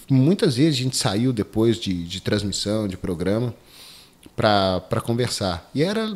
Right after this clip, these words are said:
pô, cara, o cara era uma enciclopédia grande, um cara de experiência, sempre dando muita força mesmo, que eu tava começando também, tava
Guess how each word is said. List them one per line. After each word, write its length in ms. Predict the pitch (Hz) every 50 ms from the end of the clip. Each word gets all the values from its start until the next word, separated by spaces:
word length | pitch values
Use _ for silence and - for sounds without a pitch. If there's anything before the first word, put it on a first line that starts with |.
| 143 -
pô, 180 | - 196 151 131
cara, 300 | - - 117 117 127 127
o 40 |
cara 280 | 123 - 143 147 156 160
era 580 | 160 165 160 160 160 165 165 160 147 135 120 110
uma 240 | 110 120 131 135 143
enciclopédia 880 | 131 - - - - 143 127 - - 117 120 131 139 139 131 123 123 120 120 117 107 104 92 - 101
grande, 760 | 104 101 113 120 127 131 131 127 120 110 110 110 110 107 101 -
um 40 | -
cara 200 | - 120 113 117
de 320 | 117 117 113 101 104 104 110
experiência, 920 | - - - 120 113 98 98 98 104 117 123 123 107 - - 110 101 98 95 95 92 - - - - - - - - - - - - -
sempre 300 | - - 135 135 131 - -
dando 200 | 113 117 117 113
muita 300 | 110 113 127 135 - 101
força 460 | - - - 117 127 117 - - 101
mesmo, 320 | 92 101 110 120 117 110
que 80 | - -
eu 40 | 104
tava 220 | - 101 101 101
começando 720 | - - 110 113 110 - - - 120 127 135 131 117 110
também, 520 | - - 85 90 107 117 120 117 113 107 104
tava 440 | - - - 98 95 101 98 87